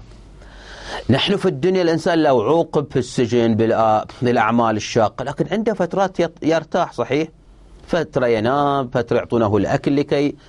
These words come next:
لا يموت، يستفيدون منه في الأعمال الشاقة، فشوي نوع يرتاح،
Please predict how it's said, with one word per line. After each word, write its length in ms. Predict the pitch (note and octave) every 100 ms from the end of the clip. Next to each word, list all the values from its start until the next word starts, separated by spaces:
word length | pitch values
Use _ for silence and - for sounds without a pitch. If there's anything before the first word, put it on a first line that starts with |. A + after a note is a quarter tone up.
| -
لا 160 | A#2+ D3+
يموت، 720 | D3+ C#3+ D#3 D3+ C#3+ C#3 C3
يستفيدون 640 | A2 G#2 - A2 A#2+ B2
منه 120 | C#3+
في 60 | B2+
الأعمال 320 | B2+ C3+ C#3
الشاقة، 600 | B2 C3+ C#3 C3+ - D3 - - -
فشوي 440 | F#4+ E4 F#4 B3+
نوع 200 | B3 A#3
يرتاح، 680 | A#3 A3+ - D4 A#3+ A3+ G#3+